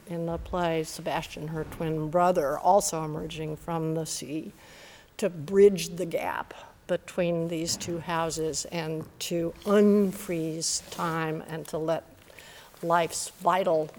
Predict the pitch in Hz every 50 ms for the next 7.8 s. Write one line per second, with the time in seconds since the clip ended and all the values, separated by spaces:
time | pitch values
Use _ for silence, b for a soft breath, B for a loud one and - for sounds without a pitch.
0 | - 170 160 170 185 - - - 175 165 156 - - - - - - 175 170 165
1 | 165 156 156 - 160 147 147 151 151 151 - - - - - - - - 180 165
2 | 156 165 170 - - - 160 147 139 139 147 - - - - - - 165 - -
3 | - 147 160 214 285 311 285 - 285 277 202 190 147 214 214 190 - - 196 190
4 | 240 180 185 226 - - 196 185 175 185 180 170 160 175 - - - - - -
5 | - - - - 220 226 233 240 233 208 190 190 - - - - 226 202 196 196
6 | 190 190 196 196 190 190 185 185 196 202 196 - - 185 175 170 185 - B B
7 | B B B B - - 175 175 - 170 180 214 - - -